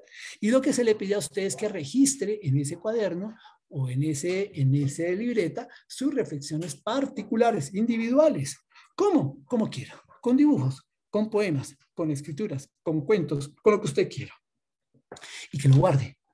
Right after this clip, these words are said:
Nosotros creemos que ese es un material de enseñanza muy importante, porque más tarde en su vida, si usted guarda su cuaderno y su libreta, más tarde puede revisar y ver qué aprendió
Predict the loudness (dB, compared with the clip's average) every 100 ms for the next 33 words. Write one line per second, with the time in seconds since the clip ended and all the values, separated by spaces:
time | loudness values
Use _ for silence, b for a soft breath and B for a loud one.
0 | _ B B B B B B 0 2 4
1 | 4 2 0 0 2 0 -2 -2 0 0
2 | -2 -2 -2 0 2 0 -2 -6 -2 0
3 | 0 0 -2 -2 -6 -6 -8 -2 -2 -2
4 | -8 -14 B B B B _ -8 -6 -6
5 | -4 -2 -2 -2 -4 -2 0 0 -2 -6
6 | B B B -8 -6 -4 -2 0 -2 -2
7 | -4 -6 -4 2 4 4 4 4 0 0
8 | 2 4 2 0 -4 b b _ -4 -2
9 | -2 -2 -4 -4 -4 -2 -2 -2 0 0
10 | -2 -4 -14 _ _ _ _ 0 2 2
11 | 0 -4 -6 -2 4 4 4 -2 -10